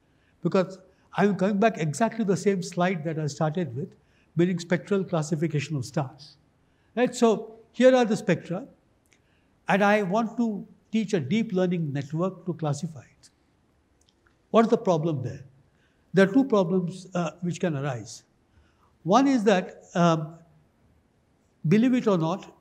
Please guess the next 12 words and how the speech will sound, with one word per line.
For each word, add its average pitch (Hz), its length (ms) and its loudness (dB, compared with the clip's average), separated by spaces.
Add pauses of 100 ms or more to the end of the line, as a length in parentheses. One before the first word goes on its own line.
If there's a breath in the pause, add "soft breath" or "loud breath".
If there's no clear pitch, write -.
(160)
but 185 180 0
the 190 80 2
number 196 380 2
of 247 120 2
stars, 190 720 -4
the, 165 160 0
the 160 140 -4
number 196 240 -2
of 220 80 -2
stellar 175 260 -2
spectra 180 600 -4
with 165 200 -6